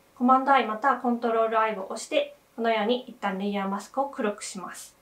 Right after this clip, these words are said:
そしてツールバーにあるブラシツールを使って白なのを確認します。そしてブラシをソフト円ブラシにして、先ほどモードがオーバーレイになっているので、このままだと塗れないので、通常に戻していきます。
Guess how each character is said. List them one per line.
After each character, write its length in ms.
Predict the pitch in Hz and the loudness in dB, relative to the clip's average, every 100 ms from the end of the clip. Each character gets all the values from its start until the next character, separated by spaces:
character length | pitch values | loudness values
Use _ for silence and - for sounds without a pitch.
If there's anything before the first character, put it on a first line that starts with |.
| _ | _
そ 100 | - | -16
し 120 | 311 - | -14 -2
て 180 | - - | -2 -2
ツ 120 | 269 | -2
ー 120 | 262 262 | 0 2
ル 40 | |
バ 180 | 247 226 | 4 4
ー 40 | 208 | 4
に 80 | |
あ 80 | 190 | -2
る 160 | 190 175 | -6 -8
ブ 80 | 202 | -2
ラ 160 | 226 247 | -2 -2
シ 100 | - | -6
ツ 160 | - | 0
ー 120 | 254 | 2
ル 140 | 233 190 | 2 0
を 60 | |
使 220 | 190 - 233 | -6 -6 -6
っ 120 | 226 | -6
て 300 | - 254 247 _ _ | -2 -2 -2 _ _
白 340 | - 349 359 | -8 2 4
な 160 | 285 196 | 4 2
の 160 | 190 247 | 0 -2
を 80 | |
確 260 | - 220 208 | -4 -8 -6
認 160 | 196 190 | -6 -8
し 160 | - | -10
ま 160 | 190 - | -12 -12
す。 180 | - - _ _ | -16 -20 _ _
そ 100 | 320 | -14
し 100 | - | 0
て 280 | 311 - _ | 0 0 _
ブ 80 | 240 | 0
ラ 160 | 226 233 | 2 0
シ 180 | - | -2
を 200 | 247 285 - | 2 2 2
ソ 140 | 240 | -8
フ 100 | - | -6
ト 160 | 226 214 | -2 0
円 160 | 208 | 0
ブ 100 | 214 | -2
ラ 140 | 208 196 | -2 -4
シ 140 | 190 | -8
に 120 | 190 | -10
し 80 | 185 | -10
て、 300 | - 254 240 _ - | -2 -2 -2 _ -8
先 280 | - - 339 | -8 -6 0
ほ 140 | 359 | 4
ど 220 | 349 - | 4 4
モ 240 | 247 262 269 | 2 4 4
ー 40 | |
ド 100 | 254 | 6
が 240 | 269 262 - | 8 8 6
オ 160 | 277 | 2
ー 40 | 311 | 8
バ 80 | 339 | 8
ー 20 | 330 | 8
レ 120 | 330 | 2
イ 20 | |
に 100 | 226 | -2
な 100 | 190 | -4
っ 60 | 185 | -8
て 120 | 202 | -10
い 20 | |
る 120 | 185 | -10
の 120 | 180 185 | -10 -4
で、 240 | 220 - _ _ - | -4 -4 _ _ -6
こ 80 | |
の 80 | 320 | 2
ま 120 | 392 | 4
ま 100 | 403 | 6
だ 80 | - | 6
と 160 | - - | 2 -4
塗 100 | 208 | -2
れ 120 | 220 247 | 4 4
な 120 | 254 | 4
い 80 | 220 | 2
の 120 | 185 | 0
で、 260 | 214 202 - _ _ - | -4 -4 -6 _ _ -6
通 240 | 294 302 | -2 0
常 180 | 302 277 | 4 4
に 180 | 247 240 | 4 0
戻 180 | 190 202 | -4 -4
し 80 | - | -4
て 140 | 190 | -10
い 60 | - | -10
き 100 | - | -10
ま 200 | - - | -10 -12
す。 220 | - | -16